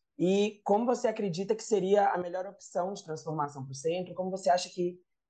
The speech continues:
seria o melhor, assim, a forma mais utópica que você consegue acreditar que seria o ideal pra essa transformação que o centro vem sofrendo?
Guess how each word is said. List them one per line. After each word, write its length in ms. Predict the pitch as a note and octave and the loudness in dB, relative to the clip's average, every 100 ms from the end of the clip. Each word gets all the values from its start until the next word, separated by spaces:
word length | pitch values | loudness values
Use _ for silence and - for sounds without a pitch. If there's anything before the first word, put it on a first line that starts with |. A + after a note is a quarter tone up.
| _ | _
seria 680 | - D#3+ E3+ F3 E3 C#3 - | 4 8 10 10 10 8 4
o 40 | |
melhor, 340 | D#3 D#3+ E3+ F#3+ | 2 6 6 4
assim, 580 | F#3 - E3+ C#3+ A#2 - _ | 0 -2 -4 -4 -4 -8 _
a 100 | - | -2
forma 220 | C3+ F3 | 2 4
mais 180 | F3 F3+ | 4 4
utópica 520 | G3+ G#3+ E3+ D#3+ - | 2 4 4 4 0
que 120 | E3 D#3 | -4 4
você 220 | D#3+ D3+ | 4 6
consegue 360 | D3+ D#3+ D#3+ | 2 4 4
acreditar 540 | D3+ D#3 C#3+ - D3 D#3+ | 4 4 0 4 6 6
que 120 | - | 4
seria 240 | - E3+ F3 | 2 6 6
o 60 | |
ideal 400 | F3 G3+ D#3+ E3 | 6 6 6 6
pra 80 | E3 | 2
essa 140 | D#3+ | -8
transformação 520 | - D#3+ D#3+ D#3+ C#3+ C#3+ | -10 -8 -4 -4 -2 -4
que 80 | |
o 20 | - | -2
centro 220 | D3+ D3+ | -4 2
vem 100 | D3+ | 2
sofrendo? 380 | E3 F#3 - | 2 -6 -12